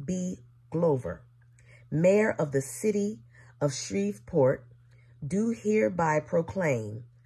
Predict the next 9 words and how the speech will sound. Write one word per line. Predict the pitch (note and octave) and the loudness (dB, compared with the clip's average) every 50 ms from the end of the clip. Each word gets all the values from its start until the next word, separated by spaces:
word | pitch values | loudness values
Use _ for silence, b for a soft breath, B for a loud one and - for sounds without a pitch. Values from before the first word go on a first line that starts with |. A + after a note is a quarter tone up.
| b b b b b b | b b b b b b
Sunday, | - - - - E3+ D#3+ E3 G3 G#3 G3+ F#3+ D#3 D3+ C#3+ C#3+ D#3 E3+ - - - - - - b b b b b b b b | -16 -10 -4 0 2 2 2 2 4 4 4 4 4 2 0 -2 -6 -8 -12 -18 -20 -20 -20 b b b b b b b b
July | b - C#3+ C3+ C#3 D3 D3+ D3+ - - | b 0 2 4 4 6 6 4 4 2
twenty-ninth, | - - - F#3+ F3 F3+ G3+ A3 G#3 E3+ D3 C#3+ C#3 C#3+ D3 D3+ - - - - _ _ _ b b b b b b b | -2 -4 -2 -2 0 0 0 -2 0 0 0 0 0 -2 -4 -4 -8 -14 -20 -20 _ _ _ b b b b b b b
two | - - - G#3 G#3 | -12 -6 -4 -4 -4
thousand | - - F3+ E3+ E3 E3 E3 - D#3+ - - | -2 0 0 2 2 2 0 -2 -4 -4 -4
and | C#3 C3+ C3+ C3 | -4 -4 -4 -4
twelve, | - - - C#4 C#4+ C4 F#3 C#3 B2+ - - E3 E3+ - - - _ _ _ _ - - - - _ _ - - _ _ _ _ _ _ _ _ _ _ _ _ - B B B B B B B B B | -8 -6 -2 0 0 2 0 0 -2 -4 -6 -8 -12 -16 -20 -20 _ _ _ _ -20 -20 -20 -20 _ _ -20 -20 _ _ _ _ _ _ _ _ _ _ _ _ -20 B B B B B B B B B
as | D3 D3 C#3 C3 B2 - | 0 0 0 0 -4 -10
Barber | - B2+ A#2 - D#3 E3+ F3 - - A2 G#2+ G#2+ A2+ - | -14 -8 -2 2 2 2 2 2 0 -2 -2 -2 -4 -8